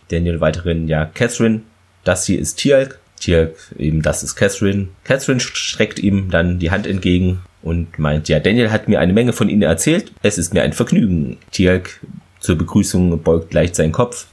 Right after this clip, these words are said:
Hammond setzt sich dann wieder in seinen Sessel und meint, „Colonel, ist Ihnen der Vorschlag bekannt, den Doktor Jackson unter, uns unterbreitet hat?“ Wieder tauschen Daniel und Jack Blicke aus, bevor Jack mit dem Finger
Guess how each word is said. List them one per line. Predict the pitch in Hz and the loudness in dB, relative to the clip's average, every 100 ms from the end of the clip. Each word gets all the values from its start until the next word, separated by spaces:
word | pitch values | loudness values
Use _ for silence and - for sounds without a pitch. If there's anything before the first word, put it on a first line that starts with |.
| - | -4
Hammond | 85 92 87 | 0 2 0
setzt | 82 82 - | 0 0 -2
sich | - 82 | -2 -2
dann | - 80 | 0 0
wieder | 80 82 78 | 0 2 2
in | 78 | 2
seinen | 73 78 | 0 0
Sessel | 90 - 73 | 0 0 0
und | 73 78 | -2 -2
meint, | 73 78 - | -2 -2 0
„Colonel, | 117 123 120 110 - - | 2 2 2 -2 -2 -2
ist | 113 107 | -2 2
Ihnen | 107 | 2
der | 98 | 2
Vorschlag | 87 98 98 92 92 - | 2 2 2 2 0 -2
bekannt, | 90 85 92 90 90 | -4 -2 -2 -2 0
den | 87 87 87 _ - | 0 0 -6 _ -4
Doktor | 135 127 113 | 0 2 0
Jackson | - - - 90 87 78 | -2 -4 -4 -2 -2 -4
unter, | 85 85 - | -2 0 2
uns | 101 92 80 | 2 0 0
unterbreitet | 85 85 98 139 - | -2 0 0 0 0
hat?“ | 92 - - | -2 -2 -4
Wieder | 107 127 117 - | 0 2 2 2
tauschen | 90 101 90 | -2 -2 -2
Daniel | 87 101 95 | 0 2 2
und | 85 87 | 0 0
Jack | 85 - | -2 -2
Blicke | - 98 - | -2 0 2
aus, | 85 90 - | 2 0 -4
bevor | - 85 - 82 | -6 -4 0 0
Jack | - 82 | 0 -4
mit | 87 82 | -2 -2
dem | 78 | 0
Finger | 110 104 101 | 2 2 2